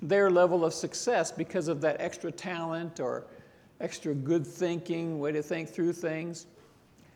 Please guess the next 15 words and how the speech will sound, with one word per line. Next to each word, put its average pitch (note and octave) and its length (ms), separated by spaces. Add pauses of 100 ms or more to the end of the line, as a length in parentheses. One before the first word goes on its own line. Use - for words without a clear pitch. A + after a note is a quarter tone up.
(800)
But F3+ 160
then C4 220
guess B3 280
what A3+ 180
happens? G3 680 (3000)
Now, F3 360 (1000)
you A3 200
may A3 200
be F#3+ 140
thinking F#3+ 480
I'm E3 180
gonna D3+ 200
say D3+ 260
something D3 400
like, C3 420